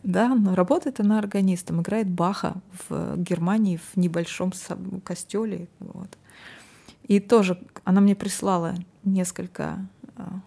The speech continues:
треков, и тоже вот, э, эта музыка, которая абсолютно, ну, она абсолютно. Она вообще все равно, когда написана, при, какие там обстоятельства жизни были у Баха.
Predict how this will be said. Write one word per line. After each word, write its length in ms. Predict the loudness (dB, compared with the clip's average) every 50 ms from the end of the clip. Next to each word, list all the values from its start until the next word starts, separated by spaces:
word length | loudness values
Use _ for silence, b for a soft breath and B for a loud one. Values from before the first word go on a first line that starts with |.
| _ _
треков, 500 | -4 -2 -2 -4 -6 -8 -12 -14 -14 -20 -20 _ _ _ _ _ _ _
и 400 | -10 -6 -4 -4 -4 -4 -4 -6 -8 -12 _ _ _ _ _ _ _ _ _ _ _ _ _ _ _ _ _ _ _ _ _ _ _ _ _ -8
тоже 440 | -4 -2 0 0 0 0 0 -2 -2 -4 -12 -20 -10 -10
вот, 240 | -10 -10 -8 -6 -6
э, 240 | -4 -2 -2 -2 0
эта 240 | 0 0 0 2 2
музыка, 540 | 2 2 2 2 0 -2 -4 -4 -4 -4 -4 -6 -10 _ _ _ _ _ -20 -20 -20 _ _
которая 640 | -8 -8 -6 -4 -2 0 0 0 0 0 0 -2 -4 -6
абсолютно, 720 | -6 -6 -4 -2 0 2 2 2 0 -2 -4 -6 -8 -8 -8 -12 _ _
ну, 280 | -6 -6 -4 -4 -6 -10 -8 -6
она 240 | -4 2 4 4 4
абсолютно. 720 | 4 2 0 0 2 2 2 2 0 -2 -4 -4 -4 -4 -6 B B B B B B B B B B
Она 180 | 4 6 8 8
вообще 240 | 6 6 6 4 4
все 140 | 6 6 6
равно, 200 | 6 6 6 4
когда 440 | 4 2 2 4 6 6 8 8 8
написана, 640 | 6 6 4 4 2 2 2 2 2 2 2 2
при, 140 | 2 0 -2 -4 -4 -10
какие 360 | -16 -16 -12 _ 8 8 8 10
там 180 | 10 10 8
обстоятельства 760 | 8 6 4 2 2 4 4 4 4 2 0 -4 -2 0 0
жизни 360 | 2 2 2 2 2 2 0 0
были 240 | 2 2 2 2
у 80 | 2 0
Баха. 440 | 0 2 2 2 2 2 -2 -6 -6